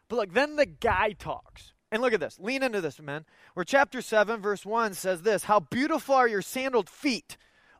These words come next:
O princess daughter. Your graceful legs are like jewels." And so watch this. He's about to move right on up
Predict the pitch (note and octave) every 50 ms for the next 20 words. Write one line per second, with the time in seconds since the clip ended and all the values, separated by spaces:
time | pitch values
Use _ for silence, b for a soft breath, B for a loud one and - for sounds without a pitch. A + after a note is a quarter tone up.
0 | b - A#3 B3 B3 B3+ C4 C#4 C#4+ C#4+ C4 - _ _ _ - - B3+ A#3+ A#3+
1 | A#3+ - - G#3+ A#3+ A#3+ A3+ G#3 - - - _ _ D#3 D#3+ F#3+ F#3 F3+ F#3 F3+
2 | E3+ D3+ B2 A2 A#2 _ b b b b b b b b b - A#3+ B3 G3+ D#3+
3 | C3 - F3+ A3 A#3+ C4 D4 D4 - - - E4+ E4 D#4+ C4+ G#3+ G#3 G#3 G#3 E3+
4 | C#3 C#3+ D3 - E3+ F#3 F#3 F#3 F3 F3 D#3+ C#3+ C3+ D#3+ G#3+ A3+ G#3+ F#3 D3+ C3
5 | D3 D3+ C#3+ - G#3 F3+ A3 A#3 A#3 - - G#3 F3+ C#3 - - G#3+ C4 A#3 C#4+
6 | A#3 C4+ B3 - - F#3 E3+ E3+ F#3 G3+ G#3 F3+ D#3+ E3 F3+ F#3+ G3+ A3 A#3+ B3+
7 | C4 C4+ C4+ C#4 C#4 C#4+ C#4 C#4+ D4 C#4+ C#4+ C#4 C#4+ C#4+ B3+